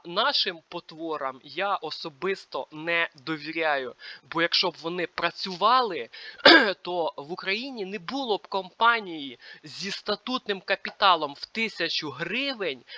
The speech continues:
яка збирає гроші з міста, е, в якого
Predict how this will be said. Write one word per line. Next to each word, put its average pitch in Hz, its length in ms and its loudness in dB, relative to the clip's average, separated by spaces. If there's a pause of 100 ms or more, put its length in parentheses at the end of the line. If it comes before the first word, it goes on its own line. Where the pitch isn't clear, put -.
яка 170 540 2 (140)
збирає 160 680 0
гроші 180 640 -2
з 143 180 -12
міста, 196 540 -6
е, - 40 -10 (640)
в - 60 -4
якого 175 420 0